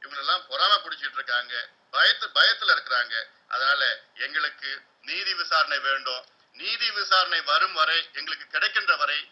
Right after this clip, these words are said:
நாங்கள் அறவழியிலே எங்களுடைய உணர்வுகளை வெளிப்படுத்திக் கொண்டிருப்போம். அதுவரை எங்களுடைய தமிழ்நாட்டில் உள்ள அத்துணை தொண்டர்கள்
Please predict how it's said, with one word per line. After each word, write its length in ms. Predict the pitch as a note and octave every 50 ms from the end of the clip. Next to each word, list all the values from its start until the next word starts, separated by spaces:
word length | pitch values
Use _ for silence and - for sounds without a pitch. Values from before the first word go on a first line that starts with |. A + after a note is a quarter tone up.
| _ _ _
நாங்கள் 440 | - C3 C#3+ D#3 D3+ C#3+ C#3 C3+ B2+ - - _ _ _ _ -
அறவழியிலே 800 | - B2 D3 F#3 G#3 G3+ G#3 G#3+ G#3 G3+ G3+ G3+ F#3+ F#3 F#3 F3+ E3 -
எங்களுடைய 360 | C#3+ D3+ E3 F3 E3+ D#3+ D#3 C#3
உணர்வுகளை 480 | C#3+ D#3+ F#3 F#3+ F3+ E3+ D#3+ D3+ D#3+ D#3+
வெளிப்படுத்திக் 540 | C3+ C3 C3 - - C3 - - - - _
கொண்டிருப்போம். 460 | - - G2+ - - _ _ _ _ - _ _ _ _ _ _ _
அதுவரை 500 | - - E3 - D4 D4 G3 - - A#3 A#3 - - _ _ _ _ _ _ _ _ _ _ _ _ _ _ -
எங்களுடைய 500 | G#3 G#3+ G#3 G#3 G#3 G#3+ G3+ F#3+ F#3 F3
தமிழ்நாட்டில் 580 | F3 E3 D#3 - G3+ - G#3+ G#3+ G#3+ - G3 F#3+
உள்ள 220 | F#3 F3+ F3+ F3+ F3+ D3+ -
அத்துணை 560 | - D3+ - _ - G3 G3 F#3 F3 F3 -
தொண்டர்கள் 480 | - E3+ - - G3+ G3 - - -